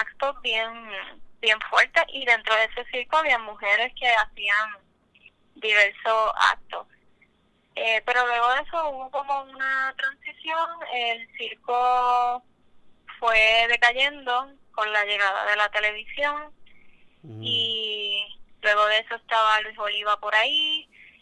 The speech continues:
Speaker 1: y Pedro Adorno con sus zancos, con Agua, Sol y Sereno, y pues ellos mantuvieron ahí esa cultura un poco viva, pero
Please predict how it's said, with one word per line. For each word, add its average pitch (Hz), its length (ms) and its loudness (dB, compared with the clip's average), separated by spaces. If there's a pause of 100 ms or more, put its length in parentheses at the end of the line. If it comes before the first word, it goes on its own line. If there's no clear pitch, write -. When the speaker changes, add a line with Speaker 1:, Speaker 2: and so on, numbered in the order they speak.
(180)
Speaker 1:
y 226 680 -6
Pedro 208 300 2
Adorno 262 640 2
con 226 180 -8
sus - 180 -20 (100)
zancos, 262 640 0
con 208 260 -4
Agua, 202 240 2 (100)
Sol 220 140 0
y 214 80 -2
Sereno, 254 720 -2 (320)
y 254 80 -2
pues 220 200 0
ellos 214 240 2
mantuvieron 269 720 2
ahí 254 480 0
esa 240 240 0
cultura 247 440 -4 (520)
un - 60 -20
poco 220 260 -2
viva, 294 380 -2
pero 208 180 -2